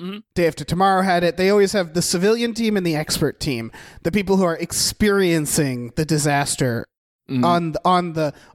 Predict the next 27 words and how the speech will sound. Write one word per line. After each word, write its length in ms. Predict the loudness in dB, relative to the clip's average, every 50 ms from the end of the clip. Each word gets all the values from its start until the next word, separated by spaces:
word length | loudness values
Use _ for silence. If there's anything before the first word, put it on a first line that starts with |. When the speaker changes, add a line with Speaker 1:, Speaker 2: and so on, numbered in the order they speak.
| -2 0
Speaker 2:
on 160 | 0 0 0
the 80 | -4
ground. 640 | -4 -4 -4 -2 0 0 0 0 -2 -4 -6 -8 -6 -4
Speaker 1:
And 120 | -2 0 0
then 100 | 0 -2
the 60 | -2
people 300 | -2 -2 -4 -4 -4 -6
trying 300 | -4 -2 -2 0 0 0
to 60 | -2 0
mitigate 540 | 2 2 2 2 2 0 0 -2 -2 -4
the 60 | -6 -6
disaster. 640 | -4 -4 -2 -2 -2 -2 -2 -4 -4 -6 -8 -8 -4 -2
Yeah, 280 | -2 -2 -2 -4 -6 -4
Speaker 2:
Yeah. 60 | -2 0
Speaker 1:
exactly. 560 | 0 2 0 0 -2 -6 -8 -10 -16 -16 -16 _ _ _ _ -8 -4
Um, 640 | -2 0 0 2 2 2 2 0 0 -2 -2 -4 -4
so, 680 | -4 -2 0 2 4 4 4 4 4 2 0 -2 -6 -10 _
uh, 800 | -20 -20 -20 -20 -20 -20 _ _ _ _ _ _ -18 -14 -12 -8
the, 380 | -2 2 2 2 4 2 0 -2
the 140 | -2 -2 0
reveal 760 | 0 -2 -2 -2 -2 0 2 2 2 2 2 2 0 0 -2
here 440 | -4 -4 -2 -2 0 2 2 2 2
is 160 | 2 2 2
that 180 | 0 0 0 -2
the 80 | -4 -4
moon 520 | -2 0 0 2 2 2 2 0 0 -2
is 300 | -2 -2 -2 -2 -2 -4